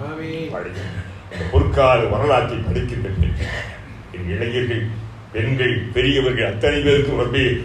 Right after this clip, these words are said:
Speaker 2: ஒரு மிகச்சிறந்த உணர்வுகளை தந்து நீ வருவாய், இம்மை மறுமையை வெற்றி தருவாய். ربنا آتنا في الدنيا حسنة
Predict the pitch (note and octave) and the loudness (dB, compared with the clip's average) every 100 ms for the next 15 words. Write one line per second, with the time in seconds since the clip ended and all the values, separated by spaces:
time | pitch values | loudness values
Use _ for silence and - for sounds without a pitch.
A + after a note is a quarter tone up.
0 | - B2+ A#2 C3+ F3 F3 F#3 F#3+ F#3+ F3 | -4 -2 0 2 4 4 6 4 4 4
1 | E3+ A3 G#3+ G3 F#3 F3 F3 E3+ D#3 B2+ | 4 4 6 6 6 6 4 4 2 0
2 | - - G#2+ A2 A2+ A#2 A2+ A2 - E3 | -4 -6 -2 2 2 4 2 2 0 4
3 | D3+ C3+ C#3 E3+ E3 C3+ A#2+ - - G#2 | 4 4 4 4 4 2 0 -2 -2 -2
4 | - F2 - - - - - - B2+ B2 | -2 -4 -8 -12 -14 -14 -12 -2 -2 0
5 | A2+ G#2 G2+ - G2 F2+ F#2 G#2+ G2+ F#2+ | 0 0 0 -2 -2 -2 -2 -2 -4 -2
6 | F#2 F#2+ G2 A2+ G#2+ | -2 -2 -4 -4 -4